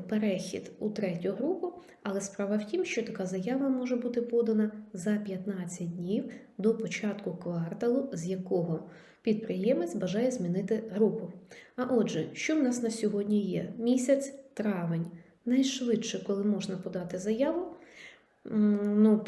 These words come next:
от подати заяву можна і сьогодні, але найшвидше, коли можна перейти, наступний квартал починається першого липня.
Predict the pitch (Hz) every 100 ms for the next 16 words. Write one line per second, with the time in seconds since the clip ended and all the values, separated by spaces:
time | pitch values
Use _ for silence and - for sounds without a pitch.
0 | 202 214 - 220 220 262 247 240 247 247
1 | 240 233 226 - 226 208 175 170 175 185
2 | 196 220 214 226 214 196 - 202 202 190
3 | 175 190 180 196 220 214 320 349 - -
4 | - - 208 - 196 202 185 208 269 -
5 | 302 269 262 - 247 240 240 240 233 -
6 | - - 196 220 214 233 220 233 233 -
7 | 202 208 202 - 165